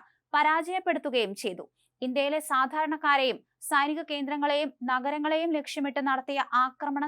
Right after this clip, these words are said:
ശ്രമങ്ങൾക്ക് നൽകിയ തിരിച്ചടിയിലാണ് പതിനൊന്ന് പാക് വ്യോമത്താവളങ്ങൾ ഇന്ത്യ തകർത്തത്. അതേസമയം ഈ ഓപ്പറേഷൻ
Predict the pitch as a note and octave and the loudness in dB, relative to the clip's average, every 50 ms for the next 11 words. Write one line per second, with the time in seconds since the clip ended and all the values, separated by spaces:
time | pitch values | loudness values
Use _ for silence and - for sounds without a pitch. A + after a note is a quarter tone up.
0 | D4 - - C#4+ C4+ B3+ C4+ C4+ C4+ C#4 C#4 C4+ D#4 D#4 C#4+ C#4 C4 C4 A3 A3+ | -4 -6 -6 -6 -4 -4 -2 0 0 0 0 -2 -2 0 2 2 0 0 -2 -4
1 | C4+ C#4+ C#4+ - C#4 B3+ B3+ - D#4 C#4 B3 C#4+ C#4 C4 B3+ B3 A#3+ G3+ E3+ - | -6 -6 -4 -6 -6 -6 -6 -4 -4 -4 -2 0 2 4 4 6 6 4 2 0
2 | - _ _ _ _ D4+ D#4 D#4+ E4 F4+ F#4 F#4+ G4+ F#4+ - F4 D#4+ E4 F4 E4+ | -4 _ _ _ _ 4 4 4 2 0 -2 0 -2 0 2 2 4 4 2 0
3 | - - _ B3 A#3+ C#4 C#4+ D4+ D#4 E4+ E4+ - D#4+ D4 C#4+ C#4+ C#4 C#4+ C#4 C#4 | -4 -12 _ -6 -4 -2 -2 -2 -2 -2 -2 0 2 2 2 2 2 2 4 2
4 | B3+ A#3 - C4 B3 A#3+ B3+ C4 D4 - - A#3+ A3 G#3+ G#3+ - G#3 F#3+ A#3+ - | 2 2 0 -4 -2 0 2 0 0 0 0 -2 -2 -2 -4 -6 0 2 2 0
5 | - _ _ _ _ _ _ _ - D4 E4 D4+ F#4+ G4 F#4+ - F#4+ F#4 F#4 F#4 | 0 _ _ _ _ _ _ _ -2 0 2 2 0 0 0 0 -2 -2 -2 -4
6 | F4 - D4+ E4 E4 - - D4+ D#4 D#4 - F4 F4+ F4 - F4+ | -4 -4 -4 -4 0 4 4 4 4 4 2 0 -2 -2 -2 -6